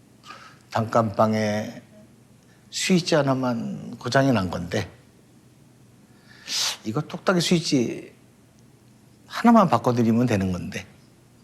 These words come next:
왜 이리 힘든가라는 생각이 들더라고요. 스위치를 교환하는데 딱 오 분. 이 할머니의 어둠이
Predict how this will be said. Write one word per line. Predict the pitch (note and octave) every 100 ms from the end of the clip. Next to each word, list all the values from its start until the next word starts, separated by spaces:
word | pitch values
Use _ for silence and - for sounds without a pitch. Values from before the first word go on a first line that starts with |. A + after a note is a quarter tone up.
| _ _ - - - _ _ _ _ _
왜 | G2 B2+ D#3+
이리 | E3 D#3+
힘든가라는 | E3+ D#3+ C#3+ A#2+ G#2+ - - - _ _ _ _ _ _ _ _ - - C3 C3
생각이 | B2+ C#3+ A#2+
들더라고요. | A2 A#2 G2 F#2 E2+ G2 F#2+ - _ _ _ _ _ _ _ _ _ _ _ _ _ _ _ _ -
스위치를 | - C#3+ C3+ C3+ B2
교환하는데 | A#2 A#2+ A2+ A2 G#2+ G#2+ C#3+ D3 -
딱 | E3 - - -
오 | A#2+ B2
분. | - - - - _ _ _ - _ _ _ _
이 | A#2
할머니의 | A#2+ B2 D#3 D3+ D3 D3
어둠이 | A#2+ A#2 B2 D3+